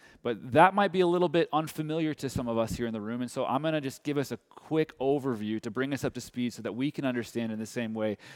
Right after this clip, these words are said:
that they understood when this letter was written to them. So, in the beginning, Genesis one one, God created the heaven and the earth. We're gonna go through all the whole Bible here in just a moment. Just kidding, not really. No, but in the beginning, God did create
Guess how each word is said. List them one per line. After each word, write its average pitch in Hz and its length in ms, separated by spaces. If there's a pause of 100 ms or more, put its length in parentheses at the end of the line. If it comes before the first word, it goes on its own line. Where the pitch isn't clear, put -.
that 110 140
they 131 180
understood 113 420
when 107 140
this 107 140
letter 104 200
was 101 160
written 104 180
to 98 60
them. 92 140
So, 123 300 (720)
in 214 160
the 226 100
beginning, 139 560 (140)
Genesis 156 420
one 160 220
one, 123 260
God 135 320
created 127 400
the 117 60
heaven 120 180
and 120 80
the 120 60
earth. 98 100
We're 113 100
gonna 113 140
go 113 180
through 113 140
all 113 140
the 113 100
whole 120 140
Bible 101 240
here 98 100
in 95 60
just 101 160
a 113 40
moment. 95 220 (560)
Just - 160
kidding, 101 200
not 104 100
really. 101 160 (400)
No, 143 180 (220)
but 220 140
in 196 160
the 220 80
beginning, 160 600
God 156 500
did 165 320
create 151 580